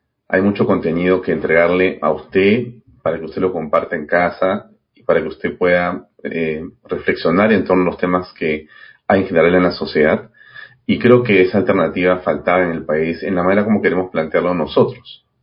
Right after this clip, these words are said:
Entonces, eh, bueno, construí una plataforma, está todo prácticamente listo y tenemos a varias personas que van a ayudarnos a colocar contenidos y hacer contenidos.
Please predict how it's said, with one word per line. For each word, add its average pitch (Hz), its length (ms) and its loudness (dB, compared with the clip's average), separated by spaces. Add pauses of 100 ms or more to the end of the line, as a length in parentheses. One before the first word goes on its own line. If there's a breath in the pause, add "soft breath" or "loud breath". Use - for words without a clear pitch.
(540 loud breath)
Entonces, 120 720 0
eh, 90 420 2 (260)
bueno, 98 380 4
construí 101 340 2
una 117 200 4
plataforma, 110 720 2
está 101 500 -2 (520 soft breath)
todo 104 400 4
prácticamente 92 580 0
listo 90 460 -2
y - 60 -8
tenemos 92 380 -2
a 87 60 4
varias 87 260 2
personas 90 340 -4
que - 80 -2
van 87 140 2
a 95 40 2
ayudarnos 87 500 0
a 92 60 -4
colocar 80 420 0
contenidos 85 400 -4
y 87 40 -2
hacer 80 260 2
contenidos. 73 680 -6